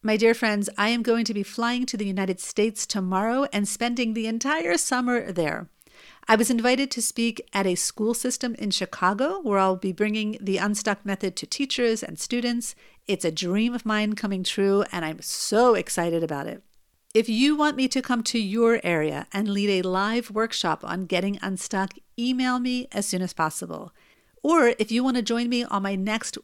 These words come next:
live workshop on Zoom, click on the link in the show notes or head over to my website to save your spot today.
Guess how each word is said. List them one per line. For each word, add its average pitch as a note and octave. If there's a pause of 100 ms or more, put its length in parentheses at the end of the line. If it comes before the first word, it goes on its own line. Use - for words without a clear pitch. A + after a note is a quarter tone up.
(120)
live A3
workshop G3
on F#3
Zoom, A3 (400)
click A#3+
on C#4+
the C#4+
link A3
in A3
the D4
show G3+
notes F3+ (360)
or F#3+
head F#3+
over G3
to C4+
my D4+
website G3+ (140)
to A#3+
save G#3
your G3+
spot -
today. E3+